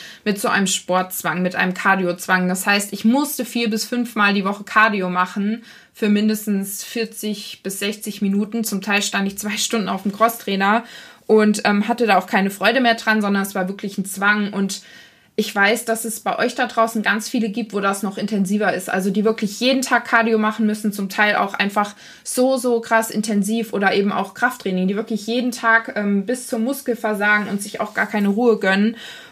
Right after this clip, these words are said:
Und das ist dann so ein Teufelskreis, in den man eben reingerät.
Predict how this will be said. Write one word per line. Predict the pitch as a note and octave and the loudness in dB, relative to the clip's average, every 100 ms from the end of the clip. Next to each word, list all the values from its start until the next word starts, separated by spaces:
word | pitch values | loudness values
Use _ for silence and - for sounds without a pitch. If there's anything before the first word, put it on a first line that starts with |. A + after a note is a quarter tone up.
| - | 0
Und | G#3+ A3 | 2 4
das | G#3 G#3 | 2 0
ist | - | 0
dann | A#3 | 2
so | G#3 | 2
ein | G3 | 0
Teufelskreis, | B3+ C4+ C4+ - A3+ A3+ A#3+ | 0 0 0 0 2 2 4
in | G#3 | 0
den | G#3 | 0
man | G#3 - | 0 0
eben | F#3+ | 0
reingerät. | F#3 G3+ C4+ C4 G3 F#3+ A#3 | 2 2 2 0 0 0 -2